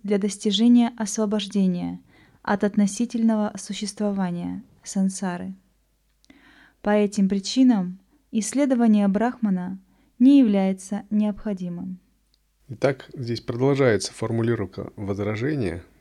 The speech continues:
Speaker 2: причем такая высокого уровня, философская, когда говорится, что если Брахман трансцендентен, он находится по ту сторону гун, майи, пракрити этого иллюзорного мира,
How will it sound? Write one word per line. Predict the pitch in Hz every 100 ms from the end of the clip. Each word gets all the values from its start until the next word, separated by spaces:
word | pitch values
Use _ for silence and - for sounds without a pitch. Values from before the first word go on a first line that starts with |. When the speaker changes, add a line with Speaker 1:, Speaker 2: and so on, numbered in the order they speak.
| -
Speaker 2:
причем | 92 - 95
такая | - - 85
высокого | 87 101 139 143 143 110
уровня, | 85 76 82 90
философская, | - 101 101 131 127 - - 104
когда | - 92 95
говорится, | 92 90 85 -
что | - -
если | 104 -
Брахман | 117 120 127 113 107
трансцендентен, | - 107 - 113 127 135 117 98
он | 95
находится | 98 104 95 101 -
по | -
ту | 98 127
сторону | - - 98 90 87 - _ - - - - _ -
гун, | 113 104 131 139 127 -
майи, | - 107 101 117 127 127
пракрити | 113 104 - 120 123 -
этого | 101 95 101 101
иллюзорного | 101 98 98 95 92
мира, | 101 143 135